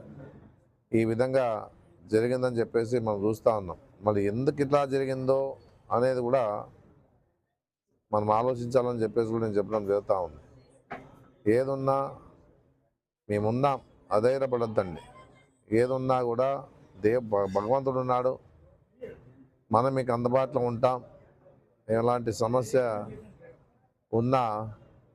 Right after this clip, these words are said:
మీకు అండగా ఉంటా అని చెప్పేసి కూడా నేను చెప్పడం జరుగుతూ ఉంది. చాలామంది ఇప్పుడుండే పరిస్థితుల్లో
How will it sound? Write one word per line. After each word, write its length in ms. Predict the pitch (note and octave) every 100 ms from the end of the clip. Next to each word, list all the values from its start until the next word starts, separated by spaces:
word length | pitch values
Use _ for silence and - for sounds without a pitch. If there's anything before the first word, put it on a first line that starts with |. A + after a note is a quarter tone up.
| _
మీకు 160 | G#2+ G#2+
అండగా 240 | A2 B2+ C3 B2
ఉంటా 140 | A#2+ A#2+
అని 100 | A2+
చెప్పేసి 280 | G#2+ A2+ A2+
కూడా 140 | A#2 G2+ F#2+ - G#2
నేను 140 | G2 G#2
చెప్పడం 260 | - A2+ G2+
జరుగుతూ 280 | G#2 G2+ A2 G#2
ఉంది. 160 | A2 D#3 - - - - - - - - - - - - - - - - - - - F#3
చాలామంది 760 | A#2+ C3+ D3+ D#3 D#3 D#3 D#3+ D#3+ C3+ C3+ C#3 - - - - - _ _ _ _ _ _ _ _ _ _ _ _ _ _ A2
ఇప్పుడుండే 380 | G#2 A2+ C3+ D3+ C#3
పరిస్థితుల్లో 580 | C#3 A#2+ C3+ C3+ C#3